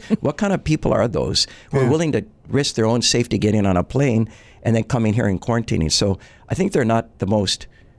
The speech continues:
Speaker 2: law-abiding kind of people who are showing up. They're looking for, you know, cheap fares and a cheap vacation, and then they could infect all of us. So we deal with those people. And here's the thing. We, the, the police department has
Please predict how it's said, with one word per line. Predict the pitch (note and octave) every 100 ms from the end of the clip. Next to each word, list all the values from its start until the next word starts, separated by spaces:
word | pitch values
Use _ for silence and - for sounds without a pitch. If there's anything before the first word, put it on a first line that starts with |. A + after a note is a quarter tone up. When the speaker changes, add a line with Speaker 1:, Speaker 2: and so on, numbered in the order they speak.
| -
Speaker 2:
law-abiding | - A#2 B2 F3 G#2+ G2 G2
kind | G2 F2+
of | -
people | C#3 - G2
who |
are | F#2
showing | - A2 G#2+
up. | A2+
They're | -
looking | G#2+ A2+ A#2
for, | - F#2+ F2+ - - -
you | G2
know, | F#2
cheap | - D#3
fares | - D3 B2+ B2+ B2 -
and | F2+
a | E2+
cheap | - D3 -
vacation, | A2 - A2+ - A2 - - - - -
and | A2
then | C3+
they | B2
could | A2
infect | G#2 F#2+ A#2 - G#2
all | F#2
of | F2
us. | - G1+ -
So | - G2+ - - - -
we | D3+
deal | C#3+ F#3 F3
with | C#3+
those | G#2+ F#2+
people. | - - - G2+ G2+
And | A2 A2+ G#2+ - - - -
here's | A2+ E3 F3 -
the | C3
thing. | C#3+ F#2+ F2 - _ - _ -
We, | A2+ F3 F#3+ G#3 -
the, | E3+ - - -
the | F#2+
police | - A2+ -
department | B2+ A2 G2 - - - - - -
has | A2+ G#2+ -